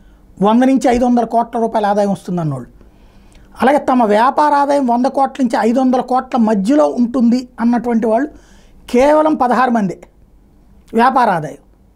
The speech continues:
ఇది ఓవరాల్గా మన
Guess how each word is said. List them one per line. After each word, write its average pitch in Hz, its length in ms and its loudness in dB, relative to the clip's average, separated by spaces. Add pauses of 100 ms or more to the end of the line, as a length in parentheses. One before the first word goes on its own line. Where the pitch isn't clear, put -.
(500)
ఇది 220 300 0
ఓవరాల్గా 226 640 0 (680)
మన 208 320 0